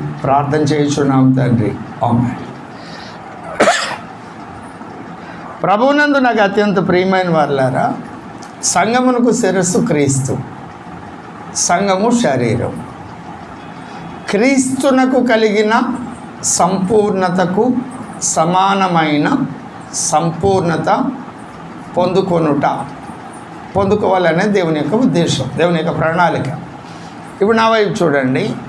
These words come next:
శిరస్సు క్రీస్తు, శరీరము సంఘం. ఈ శిరస్సుకు ఏ సంపూర్ణత ఉందో, ఈ శరీరానికి కూడా అదే సంపూర్ణత ఉండాలి. నేను ఇలా అంటాను, ఈ శిరస్సు ఆజ్ఞాపించినవన్నీ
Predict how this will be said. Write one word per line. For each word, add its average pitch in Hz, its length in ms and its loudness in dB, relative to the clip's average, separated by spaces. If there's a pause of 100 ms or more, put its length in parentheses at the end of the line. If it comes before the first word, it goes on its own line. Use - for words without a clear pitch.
(360)
శిరస్సు 240 520 2
క్రీస్తు, 147 600 0 (880)
శరీరము 220 560 4
సంఘం. 113 460 0 (1200)
ఈ 226 140 6
శిరస్సుకు 262 680 4
ఏ 226 240 6
సంపూర్ణత 220 760 2
ఉందో, 165 580 4 (680)
ఈ 190 140 2
శరీరానికి 202 720 4
కూడా 190 260 4
అదే 170 240 2
సంపూర్ణత 139 720 0
ఉండాలి. 123 380 2 (800)
నేను 202 200 2
ఇలా 175 160 2
అంటాను, 120 440 -2 (1000)
ఈ 214 120 4
శిరస్సు 262 520 2
ఆజ్ఞాపించినవన్నీ 175 1800 4